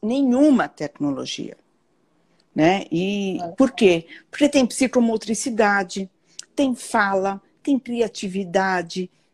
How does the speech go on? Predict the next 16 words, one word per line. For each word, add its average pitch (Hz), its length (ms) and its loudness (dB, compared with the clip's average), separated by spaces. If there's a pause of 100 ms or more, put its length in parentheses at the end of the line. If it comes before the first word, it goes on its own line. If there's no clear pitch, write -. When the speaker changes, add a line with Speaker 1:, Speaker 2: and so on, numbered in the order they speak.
Speaker 1:
tem 302 220 0
a - 60 -6
própria 226 280 0
inteligência, 185 1000 -2 (260)
né? 247 120 2
Porque, 240 260 -6
assim, 226 220 -4
você, 247 500 0 (160)
o 262 100 0
lúdico, 233 720 4
ele 233 160 4
é 269 80 2
fundamental, 240 1120 0
tem 269 180 -2
a 277 80 -2
sociabilidade, 196 1400 -2